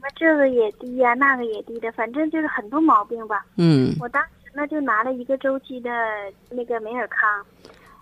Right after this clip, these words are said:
Speaker 2: 哦，是拿的美尔康，
Speaker 1: 嗯。
Speaker 2: 应该说还是很好的，因为用这个美尔康呢，嗯，它就能什么呀？它就能够你的卵巢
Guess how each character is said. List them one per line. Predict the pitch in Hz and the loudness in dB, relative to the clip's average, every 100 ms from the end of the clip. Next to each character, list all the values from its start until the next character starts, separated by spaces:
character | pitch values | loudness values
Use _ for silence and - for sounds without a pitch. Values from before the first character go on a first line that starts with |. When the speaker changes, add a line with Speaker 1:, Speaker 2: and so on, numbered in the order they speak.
| - | 2
Speaker 2:
哦， | 170 151 | 4 6
是 | - | 6
拿 | 147 139 165 | 6 6 6
的 | 170 151 | 6 6
美 | |
尔 | 151 139 | 2 0
康， | 131 | 0
Speaker 1:
嗯。 | |
Speaker 2:
应 | 175 254 | 4 4
该 | 311 330 | 4 2
说 | - 339 | 0 -2
还 | 311 139 | 0 0
是 | 165 156 | 0 0
很 | 156 123 147 | 2 2 2
好 | - - | 0 -2
的， | 147 64 - - - - - | -4 -6 -6 -20 -20 -20 0
因 | 233 240 | 6 8
为 | 233 | 10
用 | 233 226 202 | 10 8 8
这 | 190 | 8
个 | 160 151 | 6 6
美 | 156 | 8
尔 | 165 - | 6 4
康 | - - 143 147 | -2 2 6 6
呢， | 139 - - - - | 4 0 -6 -14 -4
嗯， | 135 120 - - - _ | 2 2 2 0 -4 _
它 | - 160 | 0 2
就 | 160 | 6
能 | 139 131 | 6 6
什 | 147 117 | 4 0
么 | 120 | 2
呀？ | 123 127 | 2 0
它 | - 147 | -2 -2
就 | 147 | 2
能 | 127 131 | 2 2
够 | 143 131 - _ - | 0 -2 -4 _ 0
你 | 131 | 2
的 | |
卵 | 143 139 117 - | 4 2 0 -2
巢 | - 113 127 147 | -4 -4 -2 -2